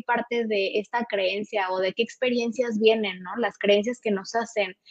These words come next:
que nuestro cuerpo entre en estado de alerta o de amenaza en consecuencia a la ansiedad que sentimos. También viene esta parte del tratamiento y que es muchas veces la, la etapa del tratamiento que los pacientes ya no quieren hacer,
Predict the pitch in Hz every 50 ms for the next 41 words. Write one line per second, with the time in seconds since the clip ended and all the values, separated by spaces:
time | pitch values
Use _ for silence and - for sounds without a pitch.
0 | - - - _ - - 214 208 208 208 202 208 - 220 208 - 233 240 233 226
1 | 233 233 233 233 - - - 220 220 220 214 220 226 226 - - 214 202 196 175
2 | - - 220 220 226 220 214 208 190 185 185 196 208 202 208 - 202 196 190 185
3 | 180 175 175 175 180 190 196 208 202 202 - 190 185 190 - - 208 190 185 185
4 | 185 180 - - 202 202 190 - 196 - - 202 202 202 202 214 208 202 196 185
5 | 185 - 196 180 196 196 196 - - 214 - - 180 185 - 240 247 220 202 233
6 | 294 - - - _ _ _ _ _ _ _ _ - 240 247 254 277 294 294 311
7 | 339 330 330 302 - 311 262 - 277 269 269 - 285 269 220 - 202 185 - -
8 | 190 202 202 202 202 202 247 - - 247 214 - - 262 269 262 269 277 294 277
9 | - 339 339 302 285 294 277 277 285 294 285 285 - _ - 233 233 226 214 214
10 | 208 202 202 196 190 185 - _ _ - 226 220 214 214 - 226 226 220 226 240
11 | 254 240 220 208 208 196 - 202 202 202 208 233 233 - 214 202 202 - - 202
12 | - 220 220 214 254 247 220 240 226 233 240 214 - 214 220 220 214 190 180 -
13 | - 208 214 277 -